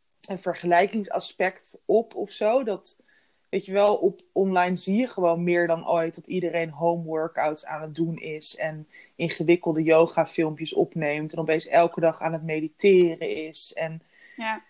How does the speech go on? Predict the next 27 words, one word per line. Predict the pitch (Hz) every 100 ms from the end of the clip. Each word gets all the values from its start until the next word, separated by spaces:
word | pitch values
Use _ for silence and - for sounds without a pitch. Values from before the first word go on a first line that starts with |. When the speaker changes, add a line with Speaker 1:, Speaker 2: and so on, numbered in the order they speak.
| -
Speaker 1:
gaat | 190 180
schilderen | - - 233 214 190 180 170
en | 175
breien | 175 190 202 175 170
en | 165
borduren | 175 180 220 196 180 156
en | 170
bakken | 170 208 - 175 -
en | 180
het | 180
houdt | 175 202 240
allemaal | 190 185
niet | 180 -
op. | 226 - - 932 - 1077 -
<laughs> | 339 - _ - 277 262 254 -
En, | 220 220 196
nou, | - 208 - _
voor | 208 -
mij | 247 311
was | 311
dat | 311 240
gewoon | - 220
best | 196 202
wel | 202 -
confronterend. | 190 175 165 165 160 139 143 139 -
Want, | 165 170 175
ehm, | 180 165 165 165 165 165